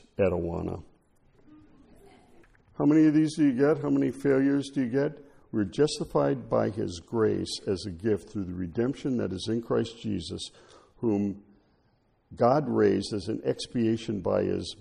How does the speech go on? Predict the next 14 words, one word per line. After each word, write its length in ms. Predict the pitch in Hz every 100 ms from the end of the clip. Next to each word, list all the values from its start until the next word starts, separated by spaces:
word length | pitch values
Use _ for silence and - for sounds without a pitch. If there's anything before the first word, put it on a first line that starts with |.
| -
blood 540 | 113 113 98 92 - - _ _ _ -
to 100 | 110
be 180 | 98 98 101 - -
revealed, 760 | 101 85 104 113 113 113 - - _ _ _ _ _
to 60 | 107
be 120 | 107
accepted 440 | 101 - 123 110
by 120 | 87
faith, 260 | 98 107 101
to 80 | 104
be 140 | 98
revealed 760 | 95 101 101 101 - 123 127 98
by 160 | 107 101
faith. 420 | - 110 90